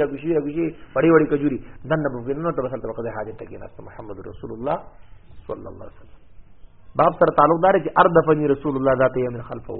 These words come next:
یو ورځ نبی اسلام ځان سره روستو په سورلۍ باندې سور کوم، په دې سورلۍ کې طاقت وکنه، ځکه نبی اسلام سره روستو سوراو، نو اسلام سره تر سوار رشي. ولګېدو؟ پڑھیے، پڑھیے. وزاد ال-، فيه البرقاني بإسناد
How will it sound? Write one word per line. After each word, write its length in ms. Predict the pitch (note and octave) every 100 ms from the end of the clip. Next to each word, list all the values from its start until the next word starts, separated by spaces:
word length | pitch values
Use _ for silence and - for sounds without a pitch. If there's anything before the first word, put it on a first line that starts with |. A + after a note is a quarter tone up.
| F#2+ - - - -
یو 80 | D3
ورځ 160 | F3 F3
نبی 120 | F3+
اسلام 200 | F3 F3 E3+
ځان 100 | D#3
سره 120 | D#3 D#3
روستو 220 | E3 D3+
په 60 | C3+
سورلۍ 200 | C#3+ D3+
باندې 120 | C#3+ C3
سور 100 | D3+
کوم، 100 | C3+ C3 - -
په 40 |
دې 60 | D3 D3+
سورلۍ 240 | D3+ F3+ E3+
کې 80 | E3
طاقت 260 | D3 D3 F3+ F3+
وکنه، 360 | A#3+ A3+ D3+ A#2+ - D#3
ځکه 140 | F3+ E3+
نبی 100 | E3+
اسلام 260 | E3 E3
سره 100 | D#3
روستو 180 | D#3+ D#3 -
سوراو، 260 | C3+ D3+ B2+ - -
نو 80 | D3
اسلام 220 | C#3 D3+ C#3
سره 100 | A#2+ D3
تر 100 | B2+
سوار 200 | B2+ B2+ A2
رشي. 240 | F2+ - - - F3 A#2+ - - - - - - - - - C#3
ولګېدو؟ 380 | E3+ F#3+ G#3 C4 - - - - - -
پڑھیے، 280 | D#3 D3 B2
پڑھیے. 220 | C#3 C3+ A#2
وزاد 300 | A#2+ D#3 F#3+ G3
ال-، 140 | F3+ - - -
فيه 140 | G3 F#3+
البرقاني 520 | D#3+ D3+ - D#3 E3+ F#3+
بإسناد 400 | E3+ D#3+ E3+ F3+